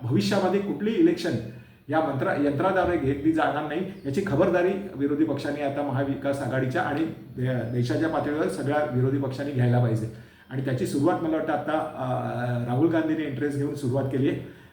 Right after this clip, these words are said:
अ, उद्धव बाळासाहेब ठाकरे यांनी देखील आज त्यांच्या निवडून आलेल्या आणि हरलेल्या सर्व उमेदवारांची देखील एक मीटिंग घेतली. राष्ट्रवादी काँग्रेसची मीटिंग चालू आहे, नॅशनल लेव्हलला तिकडे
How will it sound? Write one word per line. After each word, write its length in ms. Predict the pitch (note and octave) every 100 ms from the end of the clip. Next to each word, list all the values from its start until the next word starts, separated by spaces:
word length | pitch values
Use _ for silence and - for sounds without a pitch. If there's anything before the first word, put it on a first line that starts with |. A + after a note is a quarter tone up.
| -
अ, 240 | B2 B2+
उद्धव 520 | C3 A#2 C#3+ D#3 D3 C#3+ C3+ - C3
बाळासाहेब 420 | C3 C3+ D3+ B2+
ठाकरे 240 | B2+ C#3
यांनी 180 | C#3 C3
देखील 260 | C3+ C#3+ C#3+
आज 160 | C#3
त्यांच्या 480 | C#3 B2 C#3+ C#3 C3 - - -
निवडून 300 | C3+ D3+ D#3+
आलेल्या 320 | D3 D#3 E3+
आणि 240 | - C#3
हरलेल्या 540 | D#3 D3 B2+ C3 D#3+ D#3+
सर्व 320 | D#3+ C#3+ D3 D3 C#3 C3
उमेदवारांची 640 | A#2+ C3+ C#3+ C#3 C3+ D3+
देखील 240 | C#3+ -
एक 100 | C#3+
मीटिंग 280 | C#3+ B2+ C#3
घेतली. 300 | C3 C3+ E3+ E3 - - -
राष्ट्रवादी 380 | B2+ - F3+ G#3
काँग्रेसची 420 | F3 E3 D#3+ E3
मीटिंग 280 | C#3+ C#3 C3
चालू 240 | C3+ B2+
आहे, 120 | D3+ - - - - B2+
नॅशनल 380 | C3 B2 E3 D#3+
लेव्हलला 400 | D#3+ D#3 D#3 D#3+
तिकडे 340 | D#3 D#3 D#3+